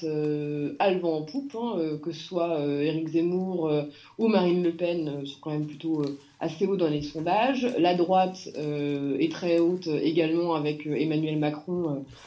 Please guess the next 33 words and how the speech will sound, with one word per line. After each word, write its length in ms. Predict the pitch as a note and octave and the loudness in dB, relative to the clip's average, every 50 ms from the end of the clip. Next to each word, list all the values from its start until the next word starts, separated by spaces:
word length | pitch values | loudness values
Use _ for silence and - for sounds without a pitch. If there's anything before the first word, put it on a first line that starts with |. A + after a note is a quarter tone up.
| - - - | -12 -4 0
ou 100 | G3+ F#3 | 0 2
Valérie 380 | F3 F3+ F3 F3 E3+ F3 F3+ | 4 4 4 4 2 0 0
Pécresse. 640 | - E3+ D#3 D#3 - G3+ A3 B3 D4 D4 - - - - - | 0 0 0 0 0 0 0 0 0 -2 -4 -8 -10 -4 0
Et 260 | - A3+ A#3 B3 A#3+ - | 2 4 6 6 6 4
c'est 60 | A3+ | 2
vrai 200 | - F3+ G#3 G3+ | 2 2 0 0
que 100 | - E3+ | 0 0
la 160 | D#3 D#3 D#3 | 2 2 0
gauche, 360 | E3 F3 A3+ B3 B3 - - - | 0 0 -2 0 -2 -2 -4 -4
à 80 | D#3+ D#3+ | -6 -6
côté 240 | - E3 D3 C#3+ | -6 -6 -6 -6
de 80 | C#3+ C#3+ | -6 -6
ça, 480 | - G3 G#3 A#3 B3+ C#4 C4+ C#4 - - | -4 -2 0 2 2 0 0 -4 -6 -6
euh, 280 | - D#3 D3 C#3+ C#3+ D3 | -4 -2 -2 0 0 2
n'est 160 | D3+ E3 E3+ | 4 4 4
pas 140 | E3 G3 A#3+ | 6 6 6
au 100 | A3+ F3+ | 6 6
rendez-vous 460 | D#3+ E3+ E3+ E3+ E3 E3+ E3+ B3+ C4 | 4 4 4 4 4 4 4 2 0
pour 220 | C4+ - A#3 G3+ F3+ | 0 0 0 2 2
l'instant, 440 | E3+ E3 E3 D#3 - - G#3+ C4+ B3+ - - - - - - - - E3+ | 4 2 2 0 -4 -10 -10 -12 -12 -14 -18 -20 -20 -20 -20 -10 -4 -2
euh, 360 | E3 D#3 D3+ D3 C#3+ D3 D3+ | 0 2 2 2 2 2 2
de 120 | D#3+ G3+ A3+ | 2 0 0
cette 200 | A3 G#3 - F3+ | -2 -2 0 2
élection, 460 | F3 E3 D#3+ D#3+ - A3 A3 G#3 F3+ | 4 4 4 2 -4 -6 -4 -2 0
euh, 160 | E3+ D#3+ D#3 | 2 2 0
présidentielle. 640 | D3+ - - F#3 F3 E3+ E3+ E3+ - D3+ B2+ - - - _ - - _ _ _ - | 0 -2 -2 -2 0 0 0 -2 -2 -6 -8 -10 -12 -20 _ -20 -20 _ _ _ -10
Moi, 260 | - D#3 F#3+ A3+ A#3+ | -4 2 4 4 4
je, 160 | A3 G3 F3+ D3 B2+ D3 | 4 4 4 2 2 0
je, 120 | D3 E3+ F3+ - - - | -6 -6 -8 -8 -10 -10
j'ai 180 | C#3+ D3+ G3+ G#3 | -6 -4 -2 0
quand 140 | A#3 A#3 | 2 2
même 200 | G#3 G#3 G3+ F3+ | 2 2 2 2
espoir. 800 | D#3 - D#3+ - - - - A#3+ C4 D#4 C4+ - D3 C#3+ C#3+ - | 2 0 -2 -6 -8 -6 -2 0 2 2 2 0 -2 -6 -8 -10